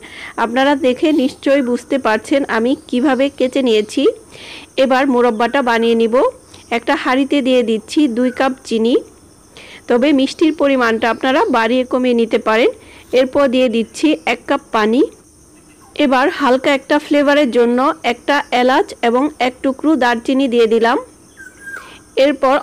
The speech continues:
অপেক্ষা করব চিনিটা গলে যাওয়া পর্যন্ত। এভাবে একটু নেড়ে মিশিয়ে নিতে হবে। আমি এখানে লাল চিনিটা দিয়েছি, আপনারা সাদা চিনিটাও দিতে পারবেন।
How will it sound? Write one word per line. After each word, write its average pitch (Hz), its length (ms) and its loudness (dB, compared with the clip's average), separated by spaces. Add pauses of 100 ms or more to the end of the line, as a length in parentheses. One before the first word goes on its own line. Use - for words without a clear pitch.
অপেক্ষা 302 340 -2 (100)
করব 240 220 2 (200)
চিনিটা 254 380 0 (180)
গলে 247 200 4
যাওয়া 247 260 2
পর্যন্ত। 233 400 0 (2500)
এভাবে 277 380 2
একটু 247 300 -2
নেড়ে 262 300 2
মিশিয়ে 277 380 0
নিতে 262 260 0
হবে। 247 260 0 (120)
আমি 247 220 0 (100)
এখানে 262 340 -2
লাল 240 260 2
চিনিটা 277 400 0
দিয়েছি, 226 420 0 (140)
আপনারা 240 400 -2 (160)
সাদা 247 320 0
চিনিটাও 247 440 -2 (100)
দিতে 226 180 -2
পারবেন। 214 420 0